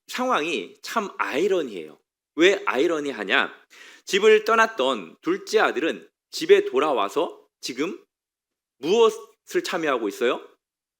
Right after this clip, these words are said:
예, 잔치를, 잔치에 참여하고 있습니다. 그런데 한 번도 집을 떠나지 않았던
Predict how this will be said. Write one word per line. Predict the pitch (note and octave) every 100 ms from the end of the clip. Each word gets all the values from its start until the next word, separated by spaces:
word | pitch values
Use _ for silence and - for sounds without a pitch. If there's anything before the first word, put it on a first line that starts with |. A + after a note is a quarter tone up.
| _ _
예, | A#2 A2
잔치를, | - - E3+ A#3+ - - A3 B3+ F4 - _ _ _ _
잔치에 | - D#3+ G3 G#3+ G#3 A#3+ - - _
참여하고 | - C4+ A#3 G#3+ B2+
있습니다. | G2+ - E2+ D2+ - _ _ _ _ G3+
그런데 | G#3+ E3+ B2+ - - - -
한 | - D4 C#4
번도 | C#4 B3+ A#3
집을 | - F#3+ F#3
떠나지 | F#3+ F#3+ F#3 E3+
않았던 | B2 B2 - C#3+ B2